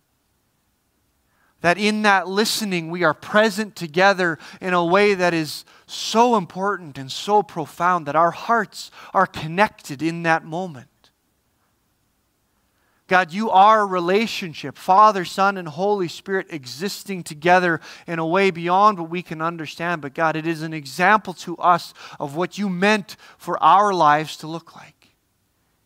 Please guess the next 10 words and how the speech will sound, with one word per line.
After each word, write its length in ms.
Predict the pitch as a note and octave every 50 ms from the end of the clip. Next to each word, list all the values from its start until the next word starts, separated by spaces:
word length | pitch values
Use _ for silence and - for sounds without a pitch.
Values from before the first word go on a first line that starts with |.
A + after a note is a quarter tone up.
| _
in 140 | - C#3+ D#3
relationship 720 | D3+ D3 D3 D#3 F#3 F#3+ F3+ - - F3 - - F3+ - D3+
with 140 | C#3+ C3
you 360 | C#3+ D#3 F#3 A3+ B3+ C#4+ D4+ C4+
and 240 | F3+ F3 F3+ F3+
in 140 | F3+ F3+ F3+
relationship 720 | E3 E3 E3 F3 F#3+ F3+ - - F3+ E3 - - E3+ - D3+
with 100 | C3+ B2+
each 180 | B2 A#2 -
other. 420 | D3 D3 D3 B2 A#2+ - D3 D3